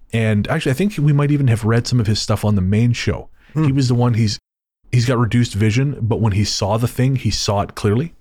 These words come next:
Speaker 2: Yes.
Speaker 1: Yeah. And, uh, funny enough, he actually just turned up on an episode of Where Did the Road Go?
Speaker 2: Hmm.
Speaker 1: I, I hadn't heard from James in a long time, and then I heard him on there. Again, it, there's something, uh, very, very sinister about this notion that, uh,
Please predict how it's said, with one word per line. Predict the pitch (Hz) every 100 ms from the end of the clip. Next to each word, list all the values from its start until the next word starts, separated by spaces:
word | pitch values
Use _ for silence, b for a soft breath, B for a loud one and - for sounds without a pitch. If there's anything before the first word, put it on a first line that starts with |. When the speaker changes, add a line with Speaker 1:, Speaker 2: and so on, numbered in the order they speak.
| -
Speaker 2:
Yes. | 117 139 131 - - - - _ _ _ _ _ _ -
Speaker 1:
Yeah. | 123 113 87 _ _ _ _ _
And, | 127 127 123
uh, | -
funny | 190 208
enough, | 175 156
he | 143
actually | 165 131
just | 123 127
turned | 139 127
up | 123
on | 117
an | 104
episode | 113 - 110
of | 95
Where | 104
Did | 110
the | 92
Road | 90 120
Go? | 117 73 - - - -
Speaker 2:
Hmm. | - 185
Speaker 1:
I, | 202 196 -
I | 98
hadn't | 107 101
heard | 92 104
from | 104
James | 95 101 98
in | 90
a |
long | 85 107
time, | 113 104
and | 90
then | 90
I | 90
heard | 101
him | 90
on | 92 92
there. | 87 87 b b b b b b - -
Again, | - 147 131 156
it, | 131 117
there's | 127
something, | - 180 185 127
uh, | 107
very, | 104 123 131
very | 117
sinister | - 110 107 - 87
about | 90 92
this | 95
notion | 104 104 - 98
that, | 95 - -
uh, | 95 87